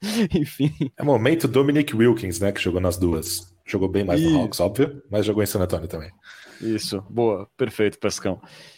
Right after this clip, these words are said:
Speaker 1: Então, falando agora do front court, né? Mais especificamente da posição cinco, a gente teve o Zach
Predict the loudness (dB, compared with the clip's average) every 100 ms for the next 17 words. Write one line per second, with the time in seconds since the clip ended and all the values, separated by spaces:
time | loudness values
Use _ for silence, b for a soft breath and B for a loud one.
0 | B B 0 4 4 4 4 4 2 2
1 | 0 0 2 2 2 2 4 6 4 0
2 | _ -4 2 2 0 -4 -2 0 0 0
3 | -2 2 0 2 0 0 0 0 2 0
4 | 0 0 2 2 0 -2